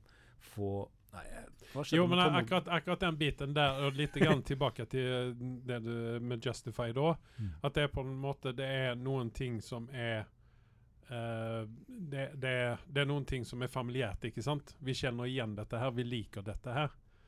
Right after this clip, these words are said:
Speaker 2: Så det, det tror jeg også at, eh, hvis Gen V hadde kommet, altså hvis vi ikke hadde hatt The Boys,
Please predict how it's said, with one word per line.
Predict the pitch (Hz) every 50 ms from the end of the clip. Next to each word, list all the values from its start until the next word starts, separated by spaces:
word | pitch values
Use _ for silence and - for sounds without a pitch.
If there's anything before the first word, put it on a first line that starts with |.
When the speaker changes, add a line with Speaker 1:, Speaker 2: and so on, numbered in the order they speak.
| - - - - -
Speaker 2:
Så | - - 143
det, | 131 139 139 135
det | 143 139 131
tror | - 151 139
jeg | 135 143 143
også | 135 - - 123
at, | 120 - - 139
eh, | 131 131 135 131
hvis | 120 135 131 -
Gen | - 143 135 135 135
V | 131 131 117
hadde | 101 117 110 120
kommet, | - - 147 147 147 139 117 - - - - - - - - - - - - - - - - - - - - - - - - - - -
altså | - 123 - 131 127 117
hvis | 135 131 113 - 139
vi | 135 135
ikke | - 147 120
hadde | 127 131 127
hatt | 131 127 -
The | - 120
Boys, | 117 - 135 139 131 - - - - -